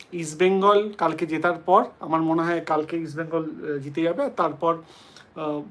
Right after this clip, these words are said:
ইস্টবেঙ্গল মোহনবাগানই কলকাতা ডার্বি, একটা কোয়ার্টার ফাইনাল, কলকাতায় যে কোয়ার্টার ফাইনালটা হওয়ার কথা, যেটা শোনা যাচ্ছে, আহ, ডুরান্ড কাপের, আহ, অন্দরমহলে, আহ, যে কলকাতা ডার্বি হয়তো কোয়ার্টার ফাইনাল হতে পো-, চলেছে। এটা কলকাতায় একমাত্র কোয়ার্টার ফাইনালটা হতে চলেছে সেটাই।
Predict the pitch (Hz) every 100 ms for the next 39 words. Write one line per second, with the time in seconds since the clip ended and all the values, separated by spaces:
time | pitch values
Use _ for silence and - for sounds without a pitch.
0 | - 196 151 165 185 190 190 165 165 208
1 | 196 190 196 220 - 170 165 180 190 160
2 | 156 165 202 - _ _ _ _ - 165
3 | 160 160 160 165 170 170 165 160 170 202
4 | 190 180 165 156 160 156 156 151 156 156
5 | 160 220 180 180 - 202 226 190 190 247
6 | 247 - - - - - 156 151 165 175
7 | 175 175 180 175 160 - 151 151 165 156
8 | 170 165 160 160 226 - _ - 175 156
9 | 151 143 151 147 143 143 - - _ _
10 | _ _ _ 214 196 180 _ _ _ _
11 | _ _ - 175 180 185 175 170 170 196
12 | 160 156 277 - - 165 156 156 151 151
13 | 143 147 131 143 151 151 202 180 - 156
14 | 160 170 151 143 156 151 160 143 135 143
15 | 139 139 131 135 139 139 139 139 139 139